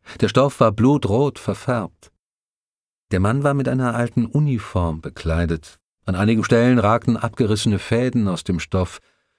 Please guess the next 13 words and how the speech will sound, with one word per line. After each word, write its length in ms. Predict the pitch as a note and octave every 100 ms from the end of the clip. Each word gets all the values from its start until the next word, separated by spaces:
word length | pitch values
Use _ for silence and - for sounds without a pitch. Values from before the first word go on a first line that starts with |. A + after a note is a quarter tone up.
| -
die 60 |
letzten 400 | G#2 A#2+ - C#3
Spuren 520 | A#2 - C3 C#3 D3 C3+
der 100 | B2
militärischen, 720 | A#2 A2 B2 C#3+ D3 - A#2+
jetzt 280 | A#2+ - -
verbotenen 440 | G#2 A#2 B2 A#2
Abzeichen, 720 | G#2+ G#2 - A#2+ B2+ C#3 A#2+
die 160 | G#2+ G2
offensichtlich 720 | G#2+ - G#2 G2+ - G#2+ -
entfernt 600 | G2 F2 B2+ C3+ C3 -
worden 320 | F2+ D#2+ C#2+
waren. 420 | D2 D2+ D2+ D2